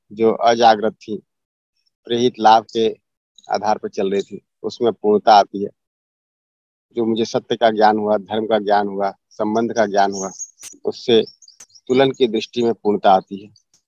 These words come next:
अब जो प्रिय हित और लाभ की दृष्टियां पहले बनी हुई थी, वो इसी अर्थ में सज जाती हैं, इसी अर्थ में व्यवस्थित हो जाती हैं। इसके साथ जब मैं विश्लेषण करता हूँ, तो जो भी मैं विश्लेषण करता हूँ,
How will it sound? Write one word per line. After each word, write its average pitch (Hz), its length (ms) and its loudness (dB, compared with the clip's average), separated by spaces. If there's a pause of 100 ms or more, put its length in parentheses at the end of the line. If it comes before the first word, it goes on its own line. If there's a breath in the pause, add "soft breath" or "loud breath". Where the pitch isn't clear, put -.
(380)
अब 107 140 0
जो 113 120 -2
प्रिय 120 320 0
हित 110 220 -2
और 107 140 4
लाभ 107 220 4
की - 140 -8
दृष्टियां 107 360 -6
पहले 101 260 -2
बनी 104 200 0
हुई 107 140 -2
थी, 101 180 -16 (880)
वो 127 240 4 (120)
इसी 139 260 -2
अर्थ 123 160 4 (100)
में 107 200 -2 (280)
सज 107 260 -6
जाती 95 420 -4
हैं, 98 60 -16 (100)
इसी - 200 -4
अर्थ 113 220 0
में 110 60 0
व्यवस्थित 98 440 -4
हो 101 40 -2
जाती 95 320 -6
हैं। 98 80 -12 (1400)
इसके - 180 -2
साथ 143 240 4
जब 143 160 2
मैं 143 100 2
विश्लेषण 131 480 -2
करता 127 300 0
हूँ, 110 260 0
तो - 160 -20
जो 127 160 -2
भी 135 80 0
मैं 135 100 0
विश्लेषण 117 480 -6
करता 110 300 -2
हूँ, 98 180 -4